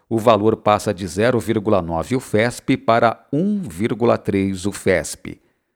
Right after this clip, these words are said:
A ufesp está fixada em trinta e um reais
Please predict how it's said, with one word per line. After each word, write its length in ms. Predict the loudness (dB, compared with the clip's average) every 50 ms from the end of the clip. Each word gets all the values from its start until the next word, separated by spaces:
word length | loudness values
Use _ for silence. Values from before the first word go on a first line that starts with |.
| _ _ _ _ -6
A 80 | -4 -4
ufesp 800 | -4 -4 2 6 6 6 6 4 -2 -4 -2 -2 -2 -2 -4 -8
está 260 | -12 -8 -2 0 0 0
fixada 680 | 0 -6 -8 -8 -8 -2 0 2 2 2 2 0 0 -2
em 160 | -2 -4 -4
trinta 360 | -2 0 0 0 2 2 2
e 120 | 2 2 2
um 120 | 2 2
reais 680 | 2 2 2 2 2 0 0 0 -2 -4 -6 -10 -10